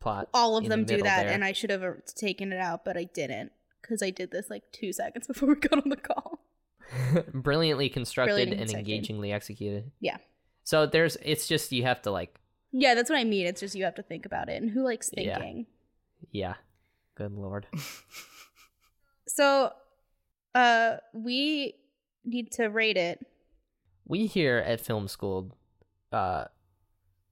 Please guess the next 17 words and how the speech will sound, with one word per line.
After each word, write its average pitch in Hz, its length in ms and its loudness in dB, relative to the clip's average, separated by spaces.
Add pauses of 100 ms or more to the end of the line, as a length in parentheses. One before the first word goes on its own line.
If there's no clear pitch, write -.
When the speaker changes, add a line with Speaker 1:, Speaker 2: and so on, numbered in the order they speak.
(220)
Speaker 1:
University, 101 640 -4 (560)
uh, 120 420 2 (460)
<laughs> - 1120 -10
Speaker 2:
What's 196 220 -2
your 214 100 2
Speaker 1:
we, 220 160 4
Speaker 2:
favorite 247 220 4
Speaker 1:
we, 151 40 4
Speaker 2:
film - 220 4
Speaker 1:
we - 80 6
Speaker 2:
and 165 80 6
Speaker 1:
have 147 80 2
Speaker 2:
what's 143 100 6
your 120 100 4
Speaker 1:
a - 40 -6
Speaker 2:
favorite - 360 -8
school? - 460 -6